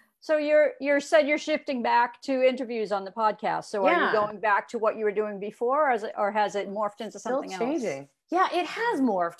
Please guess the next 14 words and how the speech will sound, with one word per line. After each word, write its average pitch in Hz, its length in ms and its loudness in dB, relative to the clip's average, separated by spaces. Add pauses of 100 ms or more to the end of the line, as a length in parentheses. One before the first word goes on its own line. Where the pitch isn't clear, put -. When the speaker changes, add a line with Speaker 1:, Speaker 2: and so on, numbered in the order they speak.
Speaker 2:
A 269 220 4
couple 466 300 4
of 359 60 2
different 254 400 -2
things. 202 340 -4
One, 320 240 0
I've 240 160 -2
gone 339 220 4
through 339 120 0
kind 269 180 -4
of 254 80 -2
this 233 160 -2
layoff 196 380 0
series, 185 580 -6